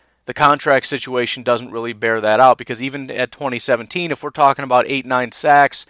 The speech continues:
that's cool over sixteen games, and we do have to factor, I can't say over sixteen games like that's a guarantee. He very rarely, if ever, plays sixteen games.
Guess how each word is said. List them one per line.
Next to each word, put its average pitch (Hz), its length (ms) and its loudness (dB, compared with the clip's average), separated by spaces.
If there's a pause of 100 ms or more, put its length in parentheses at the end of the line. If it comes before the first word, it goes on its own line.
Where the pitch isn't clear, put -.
(460)
that's 120 300 2
cool 151 480 -4
over 117 160 -4
sixteen 120 460 -10
games, 110 380 -6
and 107 120 -12
we 113 100 -12
do 156 160 -4
have 156 220 4
to 123 80 -16
factor, 117 340 0
I 117 60 -2
can't 151 260 -4
say 143 180 0
over 113 160 -2
sixteen 120 440 -12
games 113 240 -6
like 107 100 -10
that's 107 220 -8
a 104 40 -12
guarantee. 98 460 -12
He 117 120 -14
very 110 280 -6
rarely, 104 400 -8
if 104 140 -6
ever, 143 200 2
plays 113 280 -10
sixteen 104 420 -14
games. 127 460 -8